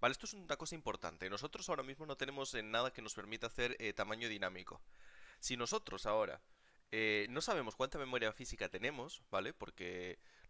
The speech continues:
realmente, digo, a tiempo de compilación, ¿vale? Antes de poder ejecutar el programa, que luego es lo que nos lo dice. Nosotros no podemos hacer esto. Por ejemplo, si quisiésemos fis region, que es un array, ¿no?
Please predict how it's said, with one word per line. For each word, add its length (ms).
realmente, 460
digo, 240
a 80
tiempo 200
de 60
compilación, 600
¿vale? 180
Antes 260
de 100
poder 220
ejecutar 380
el 60
programa, 340
que 80
luego 180
es 80
lo 100
que 80
nos 120
lo 100
dice. 260
Nosotros 320
no 100
podemos 240
hacer 220
esto. 260
Por 100
ejemplo, 460
si 100
quisiésemos 580
fis 180
region, 400
que 80
es 80
un 100
array, 320
¿no? 160